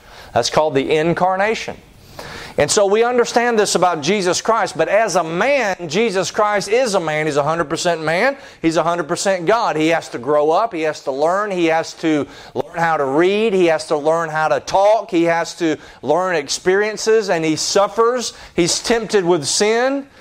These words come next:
He gets hungry. He gets thirsty. He gets tired. God can't get tired. God can't get hungry.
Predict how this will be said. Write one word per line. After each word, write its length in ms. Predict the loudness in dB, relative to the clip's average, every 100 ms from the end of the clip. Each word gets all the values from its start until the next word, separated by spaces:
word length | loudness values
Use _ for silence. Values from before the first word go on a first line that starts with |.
| -10
He 140 | -2 0
gets 240 | 0 0
hungry. 420 | -2 0 2 2
He 120 | 2 0
gets 220 | -2 -2
thirsty. 420 | 0 0 0 -2
He 100 | 0
gets 240 | 0 -2
tired. 500 | -2 -2 0 -2 -2
God 280 | 0 0 0
can't 260 | -4 -6 -2
get 200 | -4 -2
tired. 440 | -2 -2 -4 -8 -16 _ -20 -4
God 320 | 0 2 0
can't 240 | -2 -4 0
get 200 | 0 0
hungry. 420 | -2 -2 -4 -4